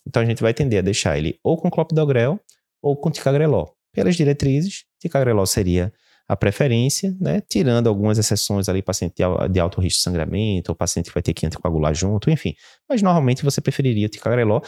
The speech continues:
e aí você manteria essa medicação durante doze meses, depois tira e o paciente fica só com aspirina. Não tem anticoagrelor no meu serviço? Coloca o clopidogrel,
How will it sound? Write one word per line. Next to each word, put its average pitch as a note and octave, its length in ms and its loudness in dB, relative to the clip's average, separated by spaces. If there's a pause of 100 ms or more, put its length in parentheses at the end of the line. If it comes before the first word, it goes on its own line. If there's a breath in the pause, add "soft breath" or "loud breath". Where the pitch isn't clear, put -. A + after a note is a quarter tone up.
(260 loud breath)
e A3+ 60 4
aí F3+ 60 2
você F3+ 220 2
manteria D#3+ 600 2
essa D#3+ 160 0
medicação C3 760 2 (200)
durante A2+ 420 2
doze G2+ 300 0
meses, A#2 420 2
depois - 380 2
tira A#2+ 440 0 (100)
e A3+ 60 -4
o - 20 -4
paciente A#2 360 -2
fica - 200 -4
só G#2+ 160 -2
com - 120 -4
aspirina. F#2+ 420 -4 (300 loud breath)
Não C#3+ 80 0
tem D#3 140 2
anticoagrelor D3 480 2
no C3 80 0
meu C3 80 0
serviço? C#3 460 0 (280)
Coloca A2 300 0
o - 40 -6
clopidogrel, A2 680 0